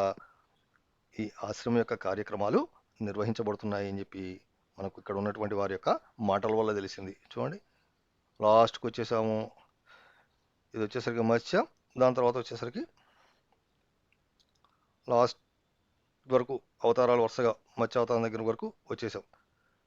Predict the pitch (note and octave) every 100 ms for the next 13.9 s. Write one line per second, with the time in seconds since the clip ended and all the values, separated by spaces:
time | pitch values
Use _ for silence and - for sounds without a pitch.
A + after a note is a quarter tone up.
0 | _ _ _ _ _ _ _ _ _ _
1 | _ _ _ _ _ - C#3 A#3 - _
2 | _ C3 C3+ C3+ B2+ B2+ C#3+ C#3+ C3 C3
3 | B2+ B2+ B2+ A#2 A#2 A#2 A2+ A2+ A2 G#2+
4 | _ _ _ _ _ _ _ _ _ -
5 | A2+ A#2 C3 B2 A2+ G2 F#2 - _ _
6 | _ _ C#3+ C#3+ E3+ - _ - B2+ C3+
7 | C3+ C3+ C3 B2+ B2+ B2 A#2+ B2 A#2+ A#2
8 | A2 A#2+ B2+ C#3 D3 A#2 - - - _
9 | _ - D3 E3 E3+ E3 C#3+ - B2 A#2
10 | B2 E3 E3 C3 - - A2+ B2+ D3+ D#3
11 | D3+ D3 C#3 C3+ B2+ C3+ C3 C3 C3+ F3+
12 | D#4+ - _ _ - B2+ C#3 E3+ E3 D3
13 | C#3+ D#3 D3+ C#3+ C#3 C#3 C3+ C3